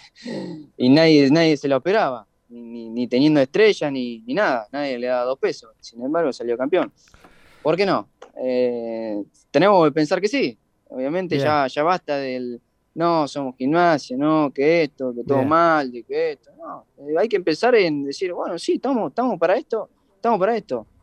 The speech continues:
Speaker 1: El, el descenso, vos si vos pensás en ganar todos los partidos, vas a estar más, más, más, eh, enfocado en salir campeón que en el descenso. Y te vas a
Speaker 2: Ah.
Speaker 1: terminar olvidando,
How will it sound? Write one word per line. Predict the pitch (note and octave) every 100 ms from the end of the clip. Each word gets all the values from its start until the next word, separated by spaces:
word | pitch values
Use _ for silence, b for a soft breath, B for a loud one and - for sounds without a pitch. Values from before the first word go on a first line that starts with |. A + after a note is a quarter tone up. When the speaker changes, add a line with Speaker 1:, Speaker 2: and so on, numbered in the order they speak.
| _
Speaker 1:
El, | - E3 D#3+
el | D#3+ D#3+
descenso, | E3 C4 D4 A3+ F3 - b b _
vos | E3 A#3
si | A#3 F3+
vos | A3
pensás | A3 F#3+ D#3+ E3 -
en | C3+
ganar | C3 E3 G#3+
todos | G#3+ G#3
los | F3
partidos, | C3 B2 A3 A#3+ - _ -
vas | D#3+
a | E3
estar | E3 D#3
más, | C#3 C#3+
más, | C#3+ C3+ A2+
más, | B2+ C3+ A#2+ - - _ -
eh, | B2 A#2+
enfocado | B2 C3 C3+ D3 B2 - _ _
en | C#3 C3+
salir | D3+ F#3+ A3+
campeón | F#3+ F3+ A#3+ B3+
que | F3+
en | D#3+ D3 C#3
el |
descenso. | C#3+ D3 F#3 C3+
Y | C#3
te | G3
vas | A#3+
a |
Speaker 2:
Ah. | E3
Speaker 1:
terminar | F3 G3+
olvidando, | G#3+ E3+ A3+ D#3+